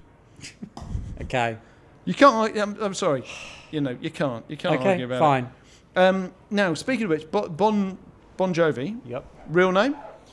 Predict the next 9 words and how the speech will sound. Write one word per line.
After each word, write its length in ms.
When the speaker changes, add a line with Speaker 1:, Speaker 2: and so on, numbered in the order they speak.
Speaker 1:
John 280
Bon 300
Jovi. 800
Speaker 2:
Yes. 340
Why 160
did 100
you 40
change 300
it? 100